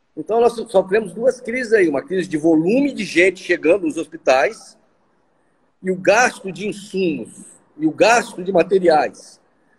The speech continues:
tá? E o impacto na saúde dos profissionais de saúde. O impacto que isso tem,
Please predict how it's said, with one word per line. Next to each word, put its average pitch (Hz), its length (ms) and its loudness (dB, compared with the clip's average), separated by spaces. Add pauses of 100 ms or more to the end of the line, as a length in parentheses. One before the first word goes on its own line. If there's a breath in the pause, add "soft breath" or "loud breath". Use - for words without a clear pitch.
(100)
tá? 143 140 0
E 202 100 -6
o 247 40 -6
impacto 220 720 -6 (200)
na 175 100 -4
saúde 190 420 -2
dos 202 140 -12
profissionais 202 500 -6
de 196 40 -18
saúde. 175 480 -8 (920)
O 113 80 -12
impacto 147 640 -6
que 190 120 -18
isso - 160 -16
tem, 160 460 -4